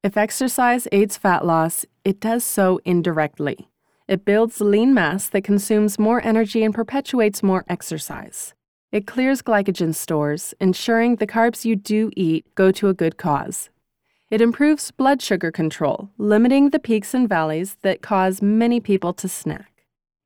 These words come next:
It improves your mental health, self-confidence, and resistance to stress, deterring the types of destructive, depressive behaviors that often lead to binging and gorging and weight gain.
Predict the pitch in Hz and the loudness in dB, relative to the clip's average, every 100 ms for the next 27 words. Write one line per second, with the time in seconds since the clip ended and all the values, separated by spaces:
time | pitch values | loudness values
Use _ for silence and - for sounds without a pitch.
0 | _ _ - 185 185 190 175 185 214 208 | _ _ -2 0 2 0 -2 -2 0 0
1 | 165 165 190 208 330 - - _ _ - | 0 -2 -4 -2 -2 -4 -8 _ _ -8
2 | - 285 - 202 156 160 160 214 - - | -2 -2 0 -4 -2 -4 -2 -4 -6 -18
3 | _ _ - 202 190 208 254 247 - 254 | _ _ -4 0 2 0 -2 -6 -4 -4
4 | 240 - 254 - 180 139 95 - - _ | -4 -6 -6 -4 -4 -4 -6 -14 -14 _
5 | _ _ _ _ _ - 240 - 294 320 | _ _ _ _ _ -14 -12 -4 0 2
6 | 320 269 233 226 - 202 202 196 - 240 | 2 0 2 0 0 -4 -4 -6 -4 -6
7 | 240 - 247 - 202 - 220 208 233 214 | -4 -4 -4 -2 -4 -2 -2 -2 -2 -4
8 | - 202 196 170 165 160 165 190 - 202 | -2 0 0 0 -2 -4 -2 -4 -2 -2
9 | 220 240 233 202 196 185 190 190 196 208 | 0 2 2 2 2 0 2 2 2 2
10 | 208 214 202 165 151 - 156 156 175 - | 2 0 0 -2 -2 -2 -2 -2 -6 -6
11 | 190 170 160 151 151 139 147 | -2 0 0 -2 -6 -8 -10